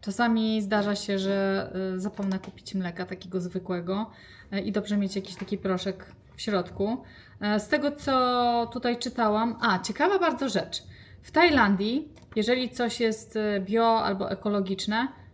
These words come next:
to oni tego nie traktują jako, e, jakiś taki, wiecie, e, marketingowy chwyt. W ogóle tego nie ma napisane na opakowaniu. Nikt tutaj nie pisze, że,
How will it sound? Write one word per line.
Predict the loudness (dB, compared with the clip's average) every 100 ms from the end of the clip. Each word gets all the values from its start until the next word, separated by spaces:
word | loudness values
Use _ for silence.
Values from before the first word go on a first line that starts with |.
| -20 -10
to | -2
oni | 0 2
tego | 0 0 2 2 -2 -2
nie | -2
traktują | -2 -6 -6 -4 -2 0
jako, | 0 -2 -2 -4 0 0 0 -2 -4 -16 -20 -20 -20 -10
e, | -4 0
jakiś | 0 -2 -8
taki, | -8 -4 -2 0 0 0 0 -2 -4 -8 -14 -20 -20 -20 -20 -20 -20 -20 -8
wiecie, | -2 0 0 0 0 -4 -4
e, | -4 0
marketingowy | 0 -2 -4 0 2 2 0
chwyt. | -2 -4 -4 -6 -20 -20 -4
W |
ogóle | -2 0 0
tego | 0 2 2 0 -10 -20 2
nie | 6 8
ma | 6
napisane | 4 0 -2 0 2
na | 2 -2
opakowaniu. | -6 -4 -2 -2 -4 -6 -8 -12 -2
Nikt | 0 0
tutaj | -2 0 2
nie | 2
pisze, | 0 -4 -2 0 0 -4 -16 -20 _
że, | -2 2 2 2 -2